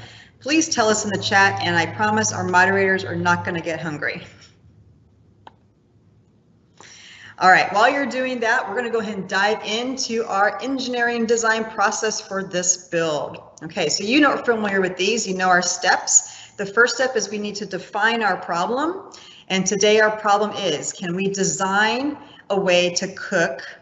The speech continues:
without fossil fuels? So that's a problem, we want to avoid fossil fuels, what can we do? Our solution, that's the challenge we're faced with, is can we create a cooker using solar energy instead?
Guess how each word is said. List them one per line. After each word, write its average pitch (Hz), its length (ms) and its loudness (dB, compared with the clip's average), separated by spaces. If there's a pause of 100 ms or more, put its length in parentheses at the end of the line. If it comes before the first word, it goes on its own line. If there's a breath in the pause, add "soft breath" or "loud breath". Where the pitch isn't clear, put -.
(200)
without 170 640 -2
fossil 160 540 -4
fuels? - 680 -8 (240)
So - 140 -14
that's 160 200 -4
a 226 60 -2
problem, 220 400 4
we 175 40 -2
want 160 140 0
to 160 80 -2
avoid 180 380 -2
fossil 226 320 2
fuels, 190 480 -2
what 170 160 0
can 170 200 -4
we 165 120 -2
do? 151 300 -2 (1160 loud breath)
Our 190 140 6
solution, 226 880 0 (340 loud breath)
that's 196 180 2
the 196 140 -6
challenge 214 480 0
we're 202 120 -6
faced 175 320 -6
with, 175 180 -6
is - 380 -6
can 214 180 -4
we 240 100 0
create 220 440 4
a 185 240 -2
cooker 220 500 -2
using 175 440 -2
solar 220 680 2
energy 175 920 -4
instead? 160 720 -2